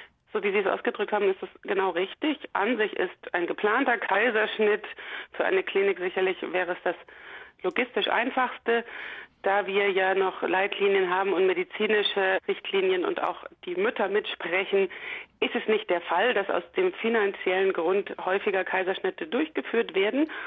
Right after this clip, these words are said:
Aber andersrum gesagt, die normale Geburt, die Spontangeburt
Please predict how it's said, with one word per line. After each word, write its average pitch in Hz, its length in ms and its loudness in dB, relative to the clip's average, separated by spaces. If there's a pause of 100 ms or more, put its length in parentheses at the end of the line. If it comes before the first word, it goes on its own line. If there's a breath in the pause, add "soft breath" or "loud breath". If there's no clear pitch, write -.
(160 loud breath)
Aber 202 500 0
andersrum 196 500 0
gesagt, 185 460 0 (680)
die 170 300 0 (280)
normale 165 500 0
Geburt, 196 400 -2
die 175 60 -10
Spontangeburt 170 880 -2